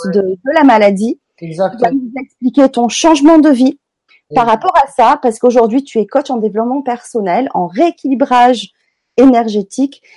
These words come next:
Speaker 1: C'est ça.
Speaker 2: et en harmonisation des lieux. Et on a eu, euh, bah, la chance de se rencontrer grâce à Fabrice Splendeur, qui a
Speaker 1: C'est ça.
Speaker 2: été un intervenant très régulier
Speaker 1: Ah, c'est, c'est vrai.
Speaker 2: d'L G C six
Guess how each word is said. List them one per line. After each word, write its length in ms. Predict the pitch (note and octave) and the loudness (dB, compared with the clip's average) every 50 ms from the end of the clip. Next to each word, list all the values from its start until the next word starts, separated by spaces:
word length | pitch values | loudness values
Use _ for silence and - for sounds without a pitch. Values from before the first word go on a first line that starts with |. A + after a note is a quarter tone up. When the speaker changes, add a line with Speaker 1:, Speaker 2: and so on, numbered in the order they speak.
| _ _ - | _ _ -2
Speaker 1:
C'est 80 | - | 0
ça. 20 | A3+ | 2
Speaker 2:
et 60 | G#3+ | 2
en 160 | G3+ G#3+ B3 | 2 2 2
harmonisation 800 | C#4+ D4 C#4+ C4 B3+ C4 A3+ A#3+ A3+ A3 A3 - B3+ B3 A#3+ A#3+ | 4 4 4 4 4 2 2 2 0 0 -2 -4 -6 -4 -4 -4
des 200 | A#3 F#3+ G3+ F#3+ | -2 -2 -2 -2
lieux. 320 | F#3+ F#3+ A#3 C#4 D#4 D#4 | 0 0 0 0 0 0
Et 80 | C4+ G3+ | -2 -2
on 140 | F#3 G3+ | -2 -2
a 160 | G3+ G3 G3 G3+ | 0 0 0 2
eu, 240 | A3+ C4+ C#4+ B3+ | 2 2 2 2
euh, 120 | G#3+ F#3+ F3 | 2 0 0
bah, 160 | F3+ G3+ F3 | 0 0 0
la 120 | F#3 F#3 | 0 0
chance 200 | G#3+ - D4 D#4+ | -2 -4 -6 -4
de 80 | C4+ C4+ | -4 -4
se 140 | B3+ - C4 | -4 -2 0
rencontrer 580 | A3+ A3+ A3 A3+ A3+ A3 A3 - C#4 D#4 D#4 - _ _ _ - _ _ _ _ - | 0 0 0 -2 -6 -6 -2 -2 -2 -2 -2 -6 _ _ _ -20 _ _ _ _ -4
grâce 400 | G#3 F3+ A#3 C#4 D4+ E4 E4 - | -2 0 2 2 2 2 2 0
à 80 | C4 | 0
Fabrice 520 | B3 - A#3 G3+ A3 A3 C4+ C#4+ - - B3 | 2 2 2 2 2 0 0 0 0 -2 -2
Splendeur, 760 | A#3 - _ B3+ A#3 A3+ A3 G#3+ A3 A3+ B3+ C#4+ - - B3 A3 A3 | -2 -2 _ -4 -2 0 2 2 4 4 4 2 0 -4 -8 -10 -10
qui 340 | - - A3 A3 G#3+ A3 A3 | -12 -12 -8 -6 -2 0 0
a 80 | G3 | 0
Speaker 1:
C'est 40 | F#3 | 0
ça. 60 | G#3 - - | -2 -4 -4
Speaker 2:
été 100 | C4 A#3+ | -4 -2
un 100 | A#3+ A#3+ | -2 0
intervenant 680 | A3 A3 A3+ - A#3 G#3 G#3 G#3 G#3+ G#3 A3 A3+ A#3+ A#3+ | 0 -2 0 2 0 0 2 0 0 2 2 2 0 0
très 220 | A#3 - - B3 A#3 | -2 0 0 0 2
régulier 540 | G#3+ C4 A#3 G3+ C4 B3 G#3 A#3+ C4 C4+ C#4 | 2 0 2 2 2 2 2 2 2 2 0
Speaker 1:
Ah, 60 | C4+ - _ _ _ _ | -2 -6 _ _ _ _
c'est, 100 | - D#3+ | -20 -20
c'est 140 | - - - | -12 -4 0
vrai. 120 | C#4 C4+ | 0 0
Speaker 2:
d'L 60 | C#4 B3+ | 0 0
G 80 | - - _ _ _ - | -6 -12 _ _ _ -12
C 80 | B3 | -12
six 520 | G#3+ - - C4 C4+ C4+ - - - - | -10 -4 -2 -2 -2 -2 -4 -12 -20 -20